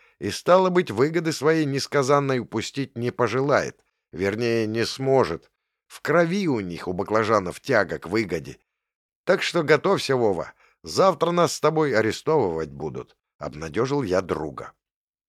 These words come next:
Мой друг и соратник по борьбе с мировым злом и этнической преступностью — окончательно потерялся и смотрел на меня бессмысленными карими глазами.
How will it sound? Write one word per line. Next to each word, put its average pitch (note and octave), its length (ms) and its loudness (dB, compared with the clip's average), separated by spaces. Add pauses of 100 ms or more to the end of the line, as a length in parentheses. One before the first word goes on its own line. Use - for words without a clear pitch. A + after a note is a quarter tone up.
(300)
Мой D#3 280 2
друг E3 360 0
и D3 40 -4
соратник C#3 880 0
по A2 100 2
борьбе B2+ 400 2
с - 120 -6
мировым A2+ 420 0
злом D#3 440 0 (260)
и B2+ 180 0
этнической A2 600 -4
преступностью — - 960 -4 (300)
окончательно D#3 800 0
потерялся G2 600 0
и D2 100 -10
смотрел A#2 480 -2
на B2+ 80 2
меня B2 300 0
бессмысленными C3+ 960 -6
карими G#2+ 440 0
глазами. F#2+ 580 0